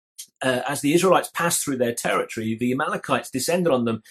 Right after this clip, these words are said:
and tried to wipe them out, tried to kill them for no reason. They weren't provoked, but they decided to do this. And if you look at verse eight, it says this, "The Amalekites came and attacked the Israelites at Rephidim." Now, if you're watching from Regent, you will have had an email this week and you'll have had the outline,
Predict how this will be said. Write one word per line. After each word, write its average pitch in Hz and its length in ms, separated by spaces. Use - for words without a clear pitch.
and 131 140
tried 139 280
to 135 60
wipe 127 280
them 131 100
out, 139 220
tried 117 200
to 120 80
kill 196 260
them 101 120
for 156 160
no 156 120
reason. 165 320
They 107 60
weren't 127 260
provoked, 143 360
but 120 100
they 113 100
decided 117 360
to 117 80
do 127 180
this. 107 240
And 120 100
if 117 80
you 175 80
look 233 160
at 151 120
verse 135 260
eight, 139 240
it - 120
says 160 260
this, 170 200
"The 135 80
Amalekites 156 580
came 135 400
and 127 80
attacked - 480
the 135 160
Israelites 127 720
at 120 180
Rephidim." 147 500
Now, 151 220
if 196 180
you're 202 140
watching 170 500
from 123 260
Regent, 175 480
you 135 300
will 123 180
have 117 120
had 120 180
an 117 100
email 127 320
this 113 240
week 143 240
and 113 140
you'll 113 140
have 107 120
had 110 160
the - 160
outline, 135 500